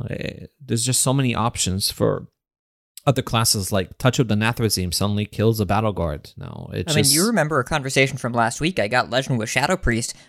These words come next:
Speaker 2: I got a hero power over here that's just waiting to kill a Battle Guard.
Speaker 1: Yeah, it's just, yeah. Uh, there's just so much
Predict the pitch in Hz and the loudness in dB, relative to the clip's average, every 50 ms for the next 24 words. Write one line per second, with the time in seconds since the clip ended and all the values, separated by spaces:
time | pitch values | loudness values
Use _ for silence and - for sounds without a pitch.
0 | _ - 165 208 262 262 196 - 160 196 277 285 - - 139 127 123 123 120 110 | _ -6 -2 0 2 2 2 2 2 0 0 2 2 2 4 4 2 -2 -4 -6
1 | 120 120 127 123 120 131 131 151 160 160 123 131 156 262 381 349 - 135 127 110 | 0 2 2 4 4 2 2 2 0 0 2 2 2 2 2 0 2 2 0 -2
2 | - - - 65 76 - - - - - - - _ _ _ _ _ _ _ _ | 0 0 0 0 0 -4 -6 -4 -4 -4 -6 -8 _ _ _ _ _ _ _ _
3 | _ _ _ _ _ _ _ _ _ - 113 131 165 190 180 - _ - 107 107 | _ _ _ _ _ _ _ _ _ -4 0 2 4 2 2 0 _ -8 -6 -4
4 | - - 123 117 - - - - - - - - 131 165 165 147 - _ _ _ | -2 0 0 2 2 0 0 -4 -8 -10 -4 0 0 0 0 -2 -8 _ _ _
5 | _ - 90 85 - 110 113 113 113 110 113 110 - - - 131 131 139 139 127 | _ -14 -8 -4 -2 0 2 2 2 0 -2 0 0 0 2 2 2 2 0 0
6 | - - - | -2 -8 -8